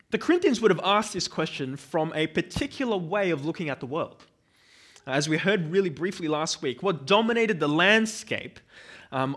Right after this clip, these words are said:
of the world was that spiritual things were greater than physical things. To put another way, spirit stuff is good, physical stuff not so good. And so the popular way this view played itself out was that people saw their bodies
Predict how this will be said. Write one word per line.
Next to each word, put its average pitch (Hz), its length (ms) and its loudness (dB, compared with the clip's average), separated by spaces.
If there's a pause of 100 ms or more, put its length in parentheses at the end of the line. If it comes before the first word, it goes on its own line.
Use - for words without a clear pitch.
of 160 180 0
the 151 80 0
world 220 360 0
was 156 120 -2
that 151 120 2
spiritual - 720 -2
things 170 600 -2
were 175 160 2
greater 214 340 0
than 175 160 -2
physical 180 400 -8
things. - 440 -20 (440)
To - 80 -14
put 151 140 2
another 156 200 0
way, 165 120 2
spirit 220 380 0
stuff - 280 -2
is 214 120 -6
good, 170 340 0
physical 185 320 -6
stuff 151 260 -4
not 139 180 -6
so - 140 -8
good. 107 180 -20 (380)
And 208 200 4
so 226 80 6
the 208 80 6
popular 294 440 4
way 208 260 4
this 175 180 -2
view 165 220 -6
played 190 380 -2
itself - 420 -4
out 196 320 2 (260)
was 190 160 2
that 190 180 2
people 277 340 0
saw 269 380 0
their 196 180 0
bodies 156 680 -4